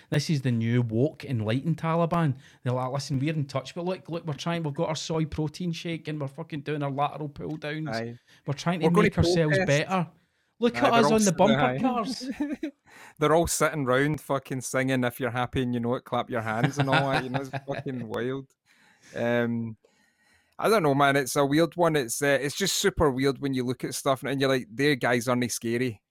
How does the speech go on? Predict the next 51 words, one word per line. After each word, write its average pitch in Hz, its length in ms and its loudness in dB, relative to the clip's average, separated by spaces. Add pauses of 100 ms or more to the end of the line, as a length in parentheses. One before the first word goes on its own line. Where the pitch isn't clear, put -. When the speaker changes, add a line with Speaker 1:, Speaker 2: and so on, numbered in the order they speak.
Speaker 2:
They 143 180 2
are 139 120 4
no 123 240 2
Speaker 1:
No. 113 40 -4
Speaker 2:
scary 113 420 -10
guys 104 220 -6
anymore. 113 380 -6
That's 123 280 -2
no, 139 140 -8
this 135 200 -4
isn't 135 140 -6
a 131 120 0
thing. 120 400 -2
This 147 180 0
is 135 160 -2
no 135 140 4
a, 123 100 2
let's 139 260 0
not 139 120 -8
try 127 160 -2
and 120 80 -2
make 120 160 -6
this 117 160 -6
a 113 80 -2
big 117 200 -2
deal. 113 200 -4
It's 107 100 -10
not 127 120 -2
a - 20 2
big 104 240 -6
deal, 101 200 -8
you 107 120 -6
know?" 117 220 -4 (420)
Speaker 1:
Aye, 104 260 2
I 139 40 -2
think 226 260 0
it - 80 0
marks, 139 400 4
I - 20 -2
think, 185 320 -2
I 123 60 -6
think - 260 -6
the, 139 160 -4
the 123 80 -6
fact - 240 0
that 117 100 -8
the 95 60 -6
Taliban 104 480 -2
thing's, 104 480 -4 (480)
you 120 140 -4
know, 101 200 -2